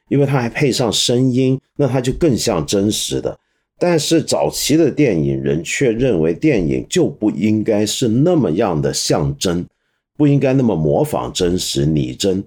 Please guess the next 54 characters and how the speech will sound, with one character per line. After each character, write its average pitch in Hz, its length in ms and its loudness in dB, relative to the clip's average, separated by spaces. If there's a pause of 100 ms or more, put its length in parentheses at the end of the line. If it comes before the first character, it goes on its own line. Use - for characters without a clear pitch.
(300)
那， 160 140 0
那 165 220 2
个 135 100 0
才 90 160 -4
是 113 140 -2
电 98 280 0
影 62 120 -6
的 69 80 -4
本 65 280 -4
质。 - 260 -4 (400)
而 202 80 2
且 214 280 0
我， 113 160 2
我 139 120 2
自 240 160 2
己 123 140 2
蛮 87 160 0
喜 143 160 -2
欢 87 180 -2
看 101 160 -2
默 85 220 0
片 101 240 -2
啊， 113 240 -8
就 127 180 2
我 113 120 2
觉 117 80 2
得 147 40 2
默 165 200 2
片 107 260 0 (320)
很 117 260 2
好 92 220 0
玩， 131 320 -2
就 156 220 2
你， 98 320 2
我， 113 180 0
我 104 300 0
真 208 240 2
的 120 100 2
觉 98 160 2
得 104 160 2
默 147 260 2
片 113 280 0
里 73 40 0
面 101 180 0
的 85 120 2
影 78 360 -2
像 92 420 0
的 71 260 0 (260)
逻 85 320 2
辑 87 300 -2
是 98 240 -2
有 69 260 -2
趣 107 300 0
的， - 180 -8